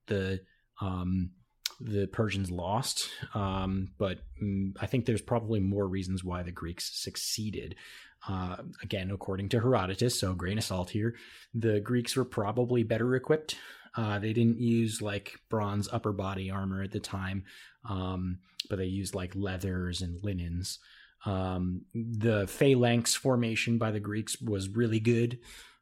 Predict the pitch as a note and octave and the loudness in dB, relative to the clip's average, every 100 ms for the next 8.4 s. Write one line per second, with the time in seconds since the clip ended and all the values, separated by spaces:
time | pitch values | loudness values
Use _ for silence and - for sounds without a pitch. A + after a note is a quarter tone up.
0 | - G#2+ G2+ G2+ G2 - G2+ G2+ G#2 G2+ | -2 0 0 0 -2 -2 -2 -2 -2 0
1 | G2 G2 G#2 B2 F#2 - A#2 G2 G2+ F#2 | 2 2 0 0 -2 0 -2 0 -2 -6
2 | - - A2 F#2+ G#2+ G#2 - - F#2+ F2+ | -8 -4 -4 -2 -4 -4 -4 -2 -2 -2
3 | A2+ G#2 A2 G2+ F#2 G2 F#2+ A#2 - - | -2 0 2 0 0 0 0 0 -2 -10
4 | - - _ A#2+ G2+ G2+ G2 G2 G2 G2+ | -20 -20 _ -2 0 2 2 2 0 -2
5 | - _ _ - B2 A#2 A#2 A2 - B2 | -8 _ _ -4 0 4 4 2 -2 0
6 | A#2 C3 D3 C#3+ - B2+ C#3+ A#2+ C3 B2+ | 2 6 6 6 2 4 4 4 2 2
7 | A#2+ B2 C3 A2+ G2+ A2+ G#2 G#2+ G2+ F2+ | 0 2 2 2 2 2 2 0 0 -2
8 | G#2+ F#2 D#2 | -2 -2 -4